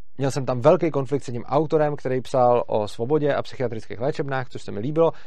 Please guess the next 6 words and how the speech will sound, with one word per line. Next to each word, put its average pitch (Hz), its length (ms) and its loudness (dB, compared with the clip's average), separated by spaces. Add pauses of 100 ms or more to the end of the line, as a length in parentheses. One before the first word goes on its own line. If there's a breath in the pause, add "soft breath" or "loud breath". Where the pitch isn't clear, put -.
(500 loud breath)
A - 100 -2
jeho 151 140 6
texty, 151 460 0
který 135 320 -4
se 123 320 0 (320)
týkaly 127 560 2